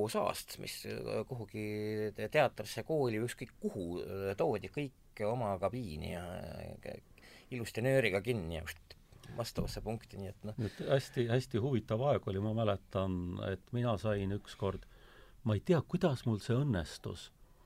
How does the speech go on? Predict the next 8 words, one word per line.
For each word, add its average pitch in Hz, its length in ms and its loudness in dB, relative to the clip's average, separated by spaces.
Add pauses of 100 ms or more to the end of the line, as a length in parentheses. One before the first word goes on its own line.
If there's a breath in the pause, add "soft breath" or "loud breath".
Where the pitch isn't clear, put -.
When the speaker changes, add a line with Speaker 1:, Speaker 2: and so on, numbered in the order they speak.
(160)
Speaker 2:
aga 113 260 -2
ma 98 120 0
sain 120 300 2
mingi 123 260 2
hunniku 110 540 0
sellise 104 540 2
jama 104 420 0
vastu 95 560 -2